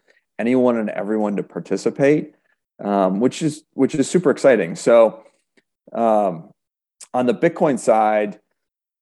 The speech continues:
look at, there's, there's no better store of value. There's, it, it's a u-, very unique, there's no,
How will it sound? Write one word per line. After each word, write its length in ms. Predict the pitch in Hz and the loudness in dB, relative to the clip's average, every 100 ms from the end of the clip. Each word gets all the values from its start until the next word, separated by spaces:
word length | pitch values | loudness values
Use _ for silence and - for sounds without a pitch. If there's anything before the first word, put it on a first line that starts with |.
| _ - | _ -4
look 160 | 131 | 0
at, 80 | 120 | 0
there's, 220 | 120 101 - _ | 0 -4 -8 _
there's 220 | - 131 120 | -4 -4 0
no 260 | 139 147 | 2 2
better 380 | 110 92 113 120 | 2 -2 -2 -2
store 400 | - - 113 107 | -6 -4 -2 -2
of 80 | 95 | -4
value. 720 | 95 98 110 113 113 113 110 - | -6 -4 -2 -2 -2 -4 -8 -16
There's, 640 | 87 104 104 95 - - _ 110 | -8 -2 -2 -2 -10 -20 _ -8
it, 200 | 107 - _ | -8 -10 _
it's 200 | - 147 | -10 -4
a 40 | 107 | -2
u-, 200 | 104 110 | 0 -2
very 420 | 98 127 127 131 | 0 2 4 4
unique, 800 | 117 113 104 104 110 104 - - - | 4 0 -2 -2 -4 -6 -12 -10 -8
there's 140 | 110 | 0
no, 360 | 139 143 120 | 4 4 2